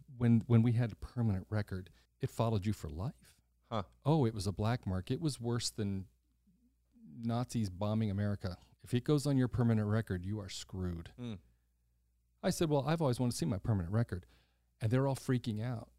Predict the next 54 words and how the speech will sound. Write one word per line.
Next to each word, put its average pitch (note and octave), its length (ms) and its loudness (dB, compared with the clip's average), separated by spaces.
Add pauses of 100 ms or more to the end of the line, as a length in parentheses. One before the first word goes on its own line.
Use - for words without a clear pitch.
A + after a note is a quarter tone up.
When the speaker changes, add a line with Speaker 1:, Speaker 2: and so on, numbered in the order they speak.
(180)
Speaker 1:
And G#2+ 120 -18
like, A2 160 -18
"You F3 80 -2
can't G#3 260 0
go." A#2+ 240 2
And B2 120 4
I'm B2 80 4
like, A#2 200 0
"It's C3 200 2
my D#3 160 4
permanent C3 420 4
record. A2+ 360 2
Of G2+ 100 -4
course G3 260 2
I A#2+ 60 2
can F2 120 -4
see C#3+ 280 0
it. F2+ 180 -4 (920)
I C3+ 80 0
work, G#3+ 300 2
I B2 80 4
just B2 320 2
went B2 180 6
over F3+ 240 4
there." G2 280 -2 (400)
W's G#2 600 -4 (300)
found G2+ 240 0
it. C#3+ 180 -2 (480)
They're F3+ 260 4
all D#3+ 120 2
freaking G2+ 480 -2
out. F#2+ 280 -6 (200)
Speaker 2:
Mm. G2 220 -8
Speaker 1:
"You're F3 240 6
not D#3 240 4
allowed B2+ 400 0
to G2+ 100 -2
do A#2+ 260 0
that." A2 220 -4
I G#2+ 60 -2
said, A#2 220 -2
"Oh, C3 40 0
what C3+ 140 0
do D#3+ 60 0
you F3 80 0
think D#3 220 0
I'm C#3 120 2
gonna A2 180 2
do? F#2 200 -4
Go G#2+ 120 -4
make A#2 220 0
an F#3 80 0
appointment A2+ 520 -2
with A#2 280 -6